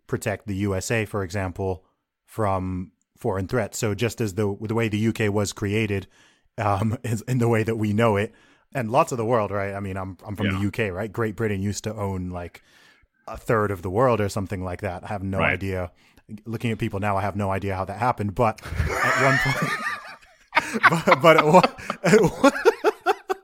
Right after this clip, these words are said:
Speaker 1: but at one point that happened, and that was technology and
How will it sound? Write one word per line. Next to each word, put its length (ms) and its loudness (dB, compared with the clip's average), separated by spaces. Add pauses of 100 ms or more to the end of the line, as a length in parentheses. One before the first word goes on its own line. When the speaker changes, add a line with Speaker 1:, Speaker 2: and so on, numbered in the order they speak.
(1120)
Speaker 1:
but 340 2
at 120 4
one 340 4
point 440 2 (360)
that 240 -2
happened, 340 0
and 140 0
that 160 2
was 400 2 (160)
technology 960 0
and 420 -4